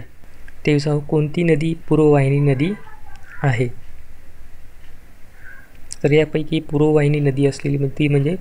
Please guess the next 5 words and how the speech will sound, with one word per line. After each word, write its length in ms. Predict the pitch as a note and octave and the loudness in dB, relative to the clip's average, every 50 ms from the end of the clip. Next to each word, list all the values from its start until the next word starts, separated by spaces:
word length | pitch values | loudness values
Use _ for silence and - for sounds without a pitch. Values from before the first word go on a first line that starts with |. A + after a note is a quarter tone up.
| - - - - | -6 -10 -2 2
पैनगंगा. 560 | D#3 C#3+ C#3+ C#3 C#3 C#3 C#3 C3 B2+ B2+ B2+ A#2 - - - - - - - - - - - - - - - - - - - - - - - - - | 4 4 4 4 2 2 0 0 0 -2 -2 -4 -4 -8 -8 -10 -10 -8 -10 -10 -10 -8 -8 -8 -8 -8 -8 -8 -8 -8 -8 -8 -6 -6 -6 0 0
तर 80 | - | 0
पैनगंगा 600 | C#3+ - - D3+ D3+ D#3 D3 D3+ D#3 D#3 D#3 D#3 | 2 4 2 2 4 2 2 2 2 2 2 0
ही 160 | D#3 C#3+ D#3 D#3+ | 2 2 2 2
नदी 440 | D#3+ D#3+ C#3+ D3+ D#3+ D#3 D#3 E3 | 0 0 -2 -2 -4 -4 -4 -6